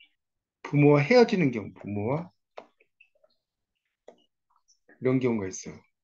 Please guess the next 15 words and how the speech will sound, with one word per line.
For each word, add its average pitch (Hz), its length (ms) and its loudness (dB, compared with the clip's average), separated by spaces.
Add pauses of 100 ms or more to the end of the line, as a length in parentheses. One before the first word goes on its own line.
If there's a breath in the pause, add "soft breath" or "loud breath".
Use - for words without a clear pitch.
(2750)
그러니까 131 280 -2
그 143 120 0
부-, 147 360 -10
부모님이 151 680 4
이제 123 440 -4 (500)
그 107 560 -6 (520)
지금 143 180 2
어머님과 156 800 4
이렇게 110 260 -6
아마 101 220 -6
살고 127 300 -6
계시는 113 420 -6
걸로 104 200 -4
알고 95 220 -6
있는데요. 95 540 -6